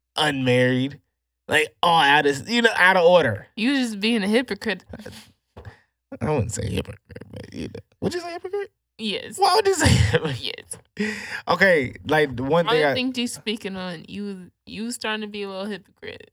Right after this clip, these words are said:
Speaker 1: Okay, like, I would tell people, like, not to fall in love all the time, right?
Speaker 2: Mm-hmm.
Speaker 1: Well, usually brothers, like, well, you sisters, you strong sisters. Y'all go,
Speaker 2: No.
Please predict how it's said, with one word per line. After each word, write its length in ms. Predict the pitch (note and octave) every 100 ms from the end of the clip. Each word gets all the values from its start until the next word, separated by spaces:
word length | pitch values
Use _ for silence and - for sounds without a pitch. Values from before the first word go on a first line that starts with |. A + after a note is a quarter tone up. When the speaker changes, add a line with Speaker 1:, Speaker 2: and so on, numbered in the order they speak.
| -
Speaker 1:
Okay, 340 | D3+ E3+ D3+
like, 320 | B2+ B2 G#2+ - _ _ _ _ _ _ _ -
I 140 | C#3+
would 140 | D#3+
tell 180 | - D#3
people, 240 | C#3+ B2 A#2
like, 240 | A2 G#2
not 260 | G#2 A2 G#2+
to 80 | G#2+
fall 260 | A2+ G#2+
in 60 | G#2
love 280 | G#2 F#2+ G2
all 140 | -
the 60 | G2+
time, 320 | G#2 F#2+ - _ _ _ _ _ _ -
right? 240 | A#2 G#2 - _ _ _ _ _ _ -
Speaker 2:
Mm-hmm. 280 | A3 G#3+ G#3+ - _ _ _ A#2+
Speaker 1:
Well, 100 | A2
usually 400 | A2+ B2+ B2+ G2
brothers, 440 | F2+ G2+ F2+ F#2 - _ _
like, 200 | G#2 - _ _ _ _ _ _ _
well, 80 | A#2
you 140 | A2 G2+
sisters, 580 | - A3 - - - -
you 100 | -
strong 360 | A2+ - B2+ G#2+
sisters. 560 | - B2+ - A2 - - - - - -
Y'all 160 | - D#3
go, 80 | - - - - - -
Speaker 2:
No. 240 | B3+ B3+